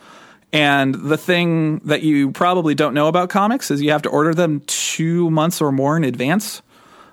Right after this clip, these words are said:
and you don't have a lot of time to change your order. So when the other comic shop opened,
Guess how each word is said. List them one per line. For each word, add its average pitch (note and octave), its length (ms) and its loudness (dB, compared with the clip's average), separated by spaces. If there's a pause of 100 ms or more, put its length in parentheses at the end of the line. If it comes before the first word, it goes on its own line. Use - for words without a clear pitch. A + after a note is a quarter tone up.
and C#3+ 260 2
you C#3+ 80 2
don't E3 160 2
have F3+ 120 2
a F3 40 2
lot E3+ 120 2
of D3+ 60 -4
time E3 180 0
to C#3 60 0
change D3+ 280 0
your - 80 0
order. F3+ 400 -2 (400)
So D#3+ 720 0
when D3+ 520 0
the D3+ 300 0
other E3 260 0
comic E3+ 380 0
shop D#3 340 0
opened, A3+ 580 0